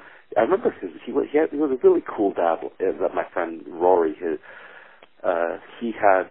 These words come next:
his father was a truck driver and drove a pickup truck. It was a brown pickup truck, uh, and,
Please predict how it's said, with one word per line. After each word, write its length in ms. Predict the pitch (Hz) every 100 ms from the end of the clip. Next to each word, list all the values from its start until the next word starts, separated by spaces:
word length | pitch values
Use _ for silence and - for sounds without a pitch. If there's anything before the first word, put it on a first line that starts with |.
| -
his 120 | 104
father 220 | - 113 110
was 140 | 98
a 60 | 85
truck 380 | - - - -
driver 420 | 107 113 123 120
and 320 | 101 92 90
drove 200 | 95 87
a 60 | 82
pickup 400 | - 95 - -
truck. 300 | 139 - - - _ _ _ _ - - _ _
It 60 | 98
was 100 | 90 90
a 40 |
brown 340 | - 101 131 113 -
pickup 340 | 104 - -
truck, 260 | - 78 76 87
uh, 80 | - - - - - - -
and, 460 | 104 98 95 95